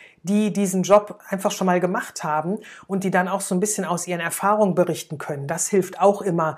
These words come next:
neue, ähm, Personen im Grunde zu rekrutieren, beziehungsweise so ein bisschen die Neugier zu, äh, wecken und gleichzeitig aber vielleicht auch,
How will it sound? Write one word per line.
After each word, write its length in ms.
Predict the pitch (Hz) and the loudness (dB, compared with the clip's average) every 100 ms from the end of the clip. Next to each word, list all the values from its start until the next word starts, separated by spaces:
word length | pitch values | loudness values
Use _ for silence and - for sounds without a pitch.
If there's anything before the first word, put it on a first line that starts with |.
| - - - | -10 -20 -8
neue, 800 | 175 175 175 180 180 175 170 165 160 | 0 4 6 8 8 6 4 0 -4
ähm, 380 | 170 165 160 160 | -2 -2 -4 -4
Personen 640 | 175 151 175 180 175 170 - | -2 0 2 4 2 -2 -8
im 120 | 180 165 | -10 -6
Grunde 280 | 175 180 | -2 0
zu 180 | 170 180 | 0 0
rekrutieren, 1080 | 180 180 - 180 - 202 208 226 226 220 214 - - | 0 0 -2 -6 -4 2 6 6 6 2 0 -8 -4
beziehungsweise 720 | 190 - 185 185 185 170 165 | -2 0 2 2 2 2 2
so 100 | 165 | -2
ein 60 | 170 | -2
bisschen 260 | 185 196 | -2 0
die 120 | 170 160 | 0 -2
Neugier 480 | 160 180 180 156 | 2 2 2 -2
zu, 420 | - - 156 147 156 | -4 -6 -4 -4 -6
äh, 360 | 160 147 147 | -8 -10 -4
wecken 400 | 160 160 190 190 - - - | -2 0 0 0 -4 -10 0
und 140 | 180 | 6
gleichzeitig 640 | 180 175 185 196 185 175 | 8 8 8 6 6 2
aber 160 | 165 170 | -2 -2
vielleicht 480 | - 165 175 175 160 | -2 -2 -2 -2 -2
auch, 260 | 165 165 | -2 -2